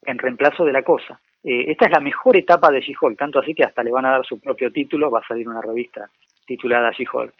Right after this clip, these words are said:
Eh, pero bueno, ya me estoy yendo por las ramas. Eh, en la época de Roger Stern vamos a tener que va a aparecer, bueno, primero va a cerrar todo el tema de Henry Pym, eh, y sus múltiples personalidades.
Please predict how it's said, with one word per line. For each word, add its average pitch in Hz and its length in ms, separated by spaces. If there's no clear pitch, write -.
Eh, 113 200
pero 131 160
bueno, 151 180
ya 143 100
me 147 80
estoy 139 180
yendo 143 220
por 127 100
las 123 100
ramas. 110 320
Eh, 113 500
en 120 160
la 143 120
época 190 320
de 127 380
Roger 156 380
Stern 190 360
vamos 143 240
a 127 80
tener 139 340
que 127 180
va 139 100
a 147 60
aparecer, 147 600
bueno, 156 180
primero 226 300
va 180 80
a - 80
cerrar 190 360
todo 175 160
el 151 100
tema 175 200
de 131 160
Henry 151 320
Pym, 180 320
eh, 120 340
y 135 80
sus 127 260
múltiples 147 460
personalidades. 165 880